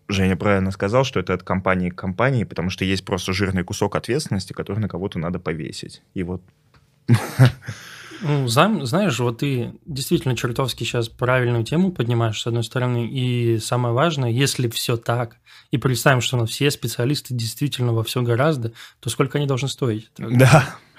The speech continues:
Speaker 2: Да. Ну, то есть как, как с этим жить? И, то есть, и, и как, самое главное, таких людей еще и развивать?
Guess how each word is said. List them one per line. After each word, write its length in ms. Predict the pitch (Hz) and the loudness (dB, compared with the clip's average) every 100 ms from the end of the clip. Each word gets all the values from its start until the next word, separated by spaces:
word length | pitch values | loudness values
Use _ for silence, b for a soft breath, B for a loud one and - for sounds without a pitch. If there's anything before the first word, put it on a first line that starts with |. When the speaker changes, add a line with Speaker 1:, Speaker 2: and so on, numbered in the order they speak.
| - | -2
Speaker 2:
Да. 260 | 101 117 135 - - B B 90 B | 0 0 -4 -12 -20 B B -16 B
Ну, 100 | 143 | -2
то 80 | 120 | 0
есть 120 | 120 | 0
как, 180 | - 156 | 2 2
как 180 | - 151 | 4 2
с 60 | - | 2
этим 240 | 117 120 | -2 -2
жить? 320 | 113 120 113 - B B - | 0 0 -2 -8 B B -4
И, 680 | 120 117 113 113 110 107 107 | 0 2 2 2 0 0 -4
то 60 | 123 | -4
есть, 120 | 117 - | -4 2
и, 100 | 170 165 143 | 0 0 -4
и 80 | - | -2
как, 240 | - 143 | 0 -2
самое 200 | - 139 | 0 0
главное, 240 | 127 135 123 | 2 2 0
таких 220 | - 120 | -4 -4
людей 160 | 135 135 | -2 -2
еще 200 | 120 127 | -2 -2
и 60 | |
развивать? 500 | 123 117 135 147 113 | 0 0 0 0 -2